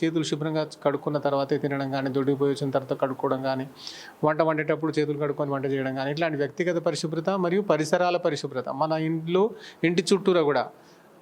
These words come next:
ఆరోగ్యకరమైన పరిస్థితులు ఉండేటట్టు చూసుకోవాలా. మేము చూస్తూ ఉన్నాం, రకరకాల వస్తువుల్లో దోమలు పెరుగుతూ ఉన్నాయి,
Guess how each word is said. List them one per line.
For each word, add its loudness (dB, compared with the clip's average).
ఆరోగ్యకరమైన 2
పరిస్థితులు -2
ఉండేటట్టు -4
చూసుకోవాలా. 0
మేము -4
చూస్తూ 2
ఉన్నాం, 0
రకరకాల 2
వస్తువుల్లో 0
దోమలు 0
పెరుగుతూ 2
ఉన్నాయి, -2